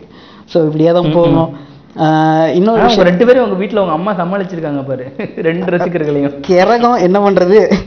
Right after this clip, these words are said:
Speaker 1: கட்டிக்கிட்டாங்க,
Speaker 2: ம்.
Speaker 1: பெத்துட்டாங்க, வளர்த்தானே ஆகணும்.
Speaker 2: ம்.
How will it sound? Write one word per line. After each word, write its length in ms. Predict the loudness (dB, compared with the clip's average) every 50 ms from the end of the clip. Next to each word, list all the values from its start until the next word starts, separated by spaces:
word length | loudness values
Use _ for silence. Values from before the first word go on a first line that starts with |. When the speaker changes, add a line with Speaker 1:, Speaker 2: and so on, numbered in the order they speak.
| -10 -16 -4 -2 0 0 0 0 -2 -2 -2
Speaker 1:
கட்டிக்கிட்டாங்க, 680 | -2 -2 0 0 0 0 2 2 2 2 0 0 0
Speaker 2:
ம். 40 | 0
Speaker 1:
பெத்துட்டாங்க, 600 | 0 0 0 0 2 2 2 2 2 0 -2 -2 -6 -12 -18 -20 -18 -14 -6 -2 0 0
வளர்த்தானே 440 | 2 0 0 0 0 0 2 4 4
ஆகணும். 400 | 4 4 4 4 4 2 0 -2
Speaker 2:
ம். 280 | -2 -4 -6 -8 -12